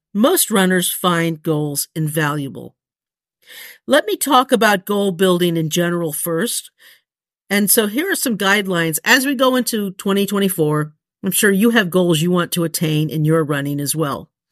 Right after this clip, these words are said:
Be it, maybe you just want to be a more efficient runner. Maybe you have a certain race you want to run.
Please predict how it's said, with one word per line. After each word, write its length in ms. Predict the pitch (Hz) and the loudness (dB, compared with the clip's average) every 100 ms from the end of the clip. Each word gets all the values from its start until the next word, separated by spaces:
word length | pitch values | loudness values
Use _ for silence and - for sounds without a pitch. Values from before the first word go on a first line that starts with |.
| _ - - - - | _ -20 -20 -18 0
Be 160 | 196 | 4
it, 180 | 190 - - | 4 0 -2
maybe 300 | 165 190 202 | 2 2 0
you 80 | |
just 280 | 180 190 - | 0 0 -2
want 300 | 165 175 170 | 0 -2 -2
to 260 | - 180 151 _ _ _ _ | -4 -2 -4 _ _ _ _
be 200 | - 175 | -4 0
a 60 | 165 | 0
more 260 | 156 160 165 | 0 0 0
efficient 480 | - 294 302 190 | 0 2 2 0
runner. 380 | 165 170 147 139 _ | 0 -4 -4 -8 _
Maybe 200 | 190 180 | -2 -2
you 100 | 202 | -2
have 180 | 196 170 | 0 0
a 40 | |
certain 300 | 160 185 170 | 0 -2 -4
race 380 | 160 214 262 - | 0 2 2 2
you 80 | 185 | 0
want 140 | 160 | -2
to 80 | 147 | -4
run. 300 | 139 131 - | -8 -12 -14